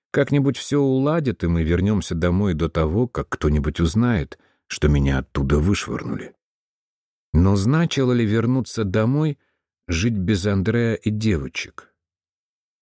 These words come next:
Им-то куда деваться? Над этой частью уравнения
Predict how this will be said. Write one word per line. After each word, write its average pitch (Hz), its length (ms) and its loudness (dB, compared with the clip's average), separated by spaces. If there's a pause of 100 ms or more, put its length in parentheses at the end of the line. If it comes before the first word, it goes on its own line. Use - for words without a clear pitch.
(260)
Им-то 92 320 2
куда 76 260 2
деваться? 65 600 -6 (1300)
Над 78 260 4
этой 113 220 2
частью 104 420 0
уравнения 104 640 2